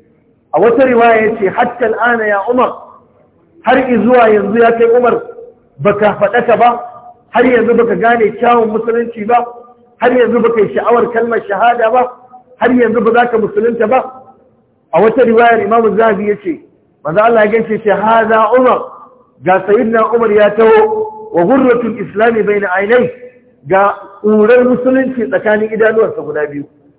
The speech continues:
Allah ya nuna mun cewa zai musulunta." Umar yana zuwa ya ce a gaya masa me ake a shiga musulunci.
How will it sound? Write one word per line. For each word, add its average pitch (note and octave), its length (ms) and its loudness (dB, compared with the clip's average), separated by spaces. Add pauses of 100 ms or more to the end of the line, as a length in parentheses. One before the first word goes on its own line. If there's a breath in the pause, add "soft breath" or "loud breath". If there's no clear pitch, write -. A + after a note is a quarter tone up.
(180)
Allah A3 280 2
ya G#3 140 2
nuna A#3 320 0
mun G#3+ 240 -2
cewa G3 160 2
zai F#3+ 160 2
musulunta." C#3+ 480 -10 (520)
Umar G3 200 -6
yana F#3 320 -2
zuwa G#3 420 2 (560)
ya F#3+ 120 0
ce - 200 -2
a E3+ 120 -2
gaya A3 320 2
masa F3 360 -4 (640)
me F#3+ 180 0
ake A3+ 260 0
a G3 200 0
shiga F3 140 -4
musulunci. F3 840 -4